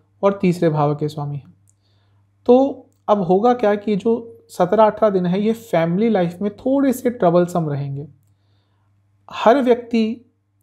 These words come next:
आपके घर में अपने आप को, अ,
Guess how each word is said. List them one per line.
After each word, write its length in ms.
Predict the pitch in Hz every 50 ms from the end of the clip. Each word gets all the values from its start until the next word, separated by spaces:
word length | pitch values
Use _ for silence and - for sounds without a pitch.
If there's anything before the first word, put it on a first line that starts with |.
| _ _ _ _ -
आपके 300 | 170 170 175 - 220 208
घर 240 | 170 160 165 175 196
में 240 | 180 - 160 - - - _ _ _ _ _ _ _ _ _ _ _ _ _ _ _ _ _ _ _ _ _ _ _ _
अपने 280 | - - - 254 269 277
आप 280 | 262 240 226 240 240 -
को, 380 | 247 247 254 262 294 - - _ _ _ _ _ _ -
अ, 340 | 170 160 160 156 156 151